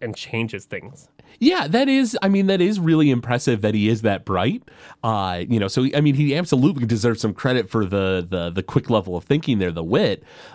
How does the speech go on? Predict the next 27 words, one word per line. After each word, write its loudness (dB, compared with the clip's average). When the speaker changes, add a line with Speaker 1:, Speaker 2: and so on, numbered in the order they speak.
Speaker 2:
But 2
at 2
the 2
same 2
time, 0
he's 0
being 2
real 4
rotten 2
in 2
this -2
place, -2
all 2
because 0
he 2
wants 0
to 2
have -2
a -2
cheeseburger -2
instead -4
of -6
getting -4
seafood. -10
Speaker 1:
Oh, -4
yeah. -4
Speaker 2:
Uh, -2